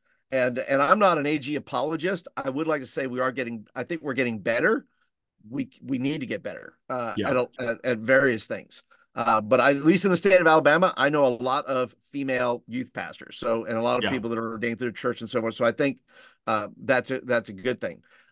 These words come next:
Speaker 1: Um,
Speaker 2: Mm-hmm.
Speaker 1: so when we, when, when you're talking about, uh, the, uh, you know, the different churches and so forth, let's go to, um,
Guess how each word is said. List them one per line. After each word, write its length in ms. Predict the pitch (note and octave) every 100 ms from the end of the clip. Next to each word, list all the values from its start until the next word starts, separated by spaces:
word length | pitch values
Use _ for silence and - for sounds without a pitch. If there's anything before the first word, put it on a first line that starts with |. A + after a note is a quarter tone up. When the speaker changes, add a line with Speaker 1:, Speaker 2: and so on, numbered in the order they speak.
| -
Speaker 1:
Um, 240 | C#3 C3 B2 G#2+ - _ _
Speaker 2:
Mm-hmm. 100 | G2+
Speaker 1:
so 440 | C#3 D#3+ D3 C#3 - _
when 240 | D#3+ D#3+ D#3+
we, 400 | E3 D#3 D#3 - _
when, 340 | D#3 D#3 D#3 -
when 180 | D3+
you're 120 | D#3 D3
talking 320 | F3 E3+ F#3+
about, 380 | D3+ C3+ C#3 - - -
uh, 220 | C3 B2
the, 420 | A#2 C3 B2+ A#2 _ _ _ _
uh, 380 | A#2 A#2 A2 A2 - _ _ _ _ _ -
you 140 | C#3+
know, 100 | C#3
the 100 | B2+
different 340 | B2 D#3 D#3+ -
churches 460 | D#3 C#3 D3+ C3
and 200 | A#2+ A#2+
so 140 | D#3 C3
forth, 300 | C3+ C3 - - _ _ _ _ -
let's 200 | G3 -
go 220 | B3 G3+
to, 420 | - G#3 F3 E3 -
um, 400 | D3 C#3+ C3